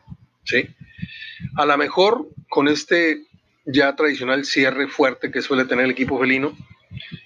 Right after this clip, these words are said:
se, pues se puede, digo, viéndolo así objetivamente, este, Tigres está a tres puntos del primer lugar. Santos tiene veintiséis, Necaxa tiene veinticinco con un partido más,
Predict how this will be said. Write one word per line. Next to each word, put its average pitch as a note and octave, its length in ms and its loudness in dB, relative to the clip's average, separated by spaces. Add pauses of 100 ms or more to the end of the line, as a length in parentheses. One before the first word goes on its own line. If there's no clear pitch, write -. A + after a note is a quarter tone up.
(120)
se, B2+ 960 2 (880)
pues A3 120 -2
se E3 100 -2
puede, D#3+ 340 2
digo, C3 380 -2 (320)
viéndolo C#3+ 340 0
así C3+ 200 -2
objetivamente, C#3 1000 -2 (680)
este, - 840 -12
Tigres C3 320 0
está B2 260 -2
a B2+ 60 -2
tres B2 220 -2
puntos C#3 420 -2
del A2 120 -8
primer A2 240 -2
lugar. G2+ 260 -6 (480)
Santos B2 380 -2
tiene C3+ 180 0
veintiséis, B2+ 540 0
Necaxa B2 460 -2
tiene A#2+ 160 0
veinticinco C#3 640 0
con C3+ 120 0
un B2+ 120 2
partido B2 360 2
más, D3 400 0